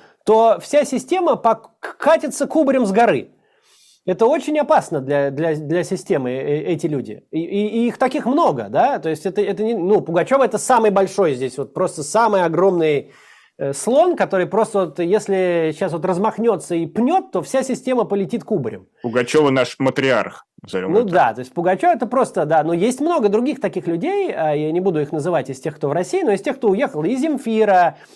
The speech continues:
Speaker 1: и тот же Би два, да, но, а, но опять же, есть много тех, кто остался в России. Значит, звездам в России какой, какой транслируется месседж?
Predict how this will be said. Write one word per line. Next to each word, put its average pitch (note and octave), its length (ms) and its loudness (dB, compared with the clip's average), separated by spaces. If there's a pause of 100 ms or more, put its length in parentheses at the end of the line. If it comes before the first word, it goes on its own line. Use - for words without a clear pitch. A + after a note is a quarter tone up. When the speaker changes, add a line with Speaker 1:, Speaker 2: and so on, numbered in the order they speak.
(280)
Speaker 1:
и G3+ 80 -6
тот C4 160 -2
же B3 100 -2
Би C#4 120 -2
два, F3 540 4
да, F#3 260 4
но, F#3 120 2
а, A#3 180 2
но F3+ 220 0
опять B3 220 2
же, D3 60 -4
есть B3+ 180 0
много A#3+ 240 2
тех, C#4 180 -4
кто A3+ 100 0
остался A#3+ 320 -2
в D#3 40 -4
России. C#3 440 -6 (520)
Значит, E3+ 260 -2
звездам G#3+ 420 2
в D#3+ 40 0
России G3 360 0
какой, D#4 480 0
какой G#3 300 0
транслируется A#3+ 580 -2
месседж? - 400 -4